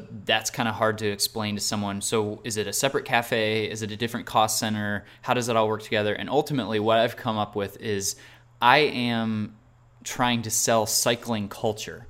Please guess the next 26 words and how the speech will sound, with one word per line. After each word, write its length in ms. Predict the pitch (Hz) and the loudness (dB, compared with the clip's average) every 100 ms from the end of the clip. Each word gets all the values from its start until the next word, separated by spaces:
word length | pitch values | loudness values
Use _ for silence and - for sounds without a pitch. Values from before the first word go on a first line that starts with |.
| - | -12
That's 240 | - 123 - | 0 2 2
my 80 | 117 | -2
product. 460 | - 98 - - | 0 -2 -2 -8
I'm 60 | 113 | -6
trying 180 | - 110 | -4 -4
to 60 | |
sell 240 | 107 113 104 | -2 0 0
cycling 340 | - 104 101 | -2 -4 -6
culture, 300 | 98 101 - | -6 -8 -8
and 180 | 95 107 | -6 -2
that's 220 | 113 - | -2 -2
where 240 | 110 95 - - | -4 -4 -8 -20
the 60 | _ | _
coaching 320 | 120 117 120 | -4 -2 -4
comes 280 | 117 110 110 | -2 -2 -2
in. 80 | |
That's 180 | 101 98 | -4 -6
where 100 | 107 | -6
the 60 | 98 | -8
products 460 | - 110 107 - | 0 0 0 -6
come 200 | - 110 | -8 -6
in. 200 | 101 98 | -4 -4
That's 260 | 101 101 - | -6 -6 -4
where 240 | 104 95 - - - - | -4 -4 -8 -18 -20 -16
the, 520 | 104 101 98 98 98 - - - - | -8 -6 -6 -6 -8 -12 -20 -20 -8
uh, 240 | 104 95 | -4 -4